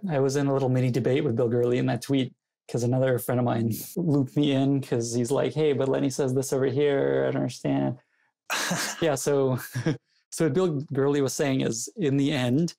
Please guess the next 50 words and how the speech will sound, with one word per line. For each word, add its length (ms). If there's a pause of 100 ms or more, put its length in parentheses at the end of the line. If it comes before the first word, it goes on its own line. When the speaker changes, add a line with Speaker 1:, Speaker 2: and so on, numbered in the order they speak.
(320)
Speaker 1:
I 60
think 200
what 100
he's 140
saying 240
is, 160
like, 280
demand 360
is 100
the 140
most 280
important 340
thing, 240 (220)
which 360 (280)
long-term, 760 (300)
absolutely. 640
If 140
you 60
don't 180
have 180
customers 720 (140)
and 160
you 80
don't 180
become 360
the 120
place 420
that 280
customers 560
go, 360 (420)
then 320
you're 160
not 180
gonna 140
win. 280 (300)
I 40
think 160
that's 160
what 80
he 60
was 120
saying, 280
which 240
for 200
sure, 440 (100)
that's 180
absolutely 480
right. 260 (140)
The 80
more 380